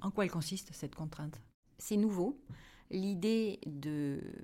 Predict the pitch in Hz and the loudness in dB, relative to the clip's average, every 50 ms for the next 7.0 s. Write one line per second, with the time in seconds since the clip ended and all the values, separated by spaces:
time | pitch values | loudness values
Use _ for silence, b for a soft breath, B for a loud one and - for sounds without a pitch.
0 | - - - - - - 139 151 185 220 226 208 190 190 208 220 185 - 160 160 | -10 -10 -10 -8 -4 -2 0 2 2 4 4 4 2 2 2 0 0 -2 -2 -4
1 | 147 - - 175 180 220 247 233 - - - 175 175 180 175 165 - - 143 139 | -2 0 0 2 2 2 2 0 -4 -6 -2 0 2 2 2 0 -2 -4 -6 -6
2 | 135 - - 170 160 - - 170 160 - - 165 165 170 196 233 233 - B B | -4 -2 -2 -2 -2 -2 -2 -4 -4 -2 0 0 2 2 2 0 -2 -6 B B
3 | B B B B B B - 147 143 135 151 151 147 147 143 139 135 135 139 139 | B B B B B B -6 -6 -4 -2 0 0 2 2 0 0 -2 -4 -2 2
4 | 151 208 247 233 - - - 220 208 196 202 226 233 202 165 160 151 160 165 170 | 2 4 4 4 2 2 0 2 2 2 0 0 0 0 0 0 0 0 -2 -2
5 | 190 190 - 170 160 - - - 165 165 196 226 220 170 156 151 147 147 143 156 | -4 -2 -2 -2 -2 -2 -2 -2 0 0 0 -4 -4 -2 0 0 2 2 0 0
6 | 156 - - - 160 147 - 170 170 170 - 175 - - - - 143 143 196 | -2 -4 -6 -10 -8 -4 -2 -2 -2 0 -2 -4 -4 -4 -4 -4 -4 -6 -6